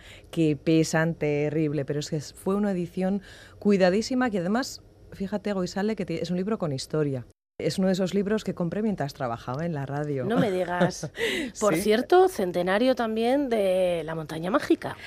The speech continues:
Speaker 1: Ay,
Speaker 2: Dos mil veinticuatro.
Speaker 1: eh, mira, otra coincidencia de ese programa tan estupendo que, que hacíamos aquí las tardes de los sábados y los domingos. Eh, pero vamos a lo que vamos. Al libro que hemos traído hoy, vinculado precisamente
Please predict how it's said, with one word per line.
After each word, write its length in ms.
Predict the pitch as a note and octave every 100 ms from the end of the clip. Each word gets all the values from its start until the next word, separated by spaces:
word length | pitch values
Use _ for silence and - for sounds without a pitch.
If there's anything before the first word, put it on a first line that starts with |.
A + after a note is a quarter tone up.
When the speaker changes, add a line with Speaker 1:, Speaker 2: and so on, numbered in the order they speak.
| - -
Speaker 1:
Ay, 340 | D#3+ G3+ A3+ D3
Speaker 2:
Dos 400 | C3+ C3+ F#3 G3+
mil 140 | E3
veinticuatro. 640 | F#3 F#3 F#3 C4 E4 F4
Speaker 1:
eh, 60 | A#3 -
mira, 300 | D3 F3 C#3+
otra 200 | C3+ D#3
coincidencia 720 | D3+ C#3+ D3 D3 D#3+ D3+ B2
de 80 | C3
ese 340 | D3+ C#3+ C#3
programa 640 | - D3 C#3+ C#3+ C#3+ D3 C#3
tan 540 | D3 C#3 C#3+ C3+ C3+
estupendo 540 | C3+ - C#3 C#3 D#3
que, 400 | D#3+ D3 C3 B2 A#2
que 80 |
hacíamos 380 | B2 A#2+ A#2+ A#2
aquí 280 | B2 - C3+
las 220 | A#2+ A2+
tardes 240 | B2 A#2+ A#2+
de 120 | B2+
los 140 | A#2
sábados 360 | B2+ B2 B2 A#2+
y 40 |
los 160 | A#2 A2
domingos. 460 | A#2 B2 A#2+ A#2+ - - - -
Eh, 340 | D#3 D#3 D3+ -
pero 180 | E3 D3+
vamos 180 | D3 D#3
a 60 |
lo 80 | C3
que 80 | B2+
vamos. 360 | A#2+ A2+ G#2+ -
Al 200 | F3 E3+
libro 280 | F#3+ F3 E3
que 80 |
hemos 160 | E3+ D#3+
traído 360 | E3+ D#3 D3 D#3+
hoy, 220 | G3+ G#3+
vinculado 960 | D3+ E3+ E3+ - D#3+ E3+ F3 E3+ C#3 -
precisamente 920 | - C#3+ D#3+ D3 D#3 D3 D3 D3 C#3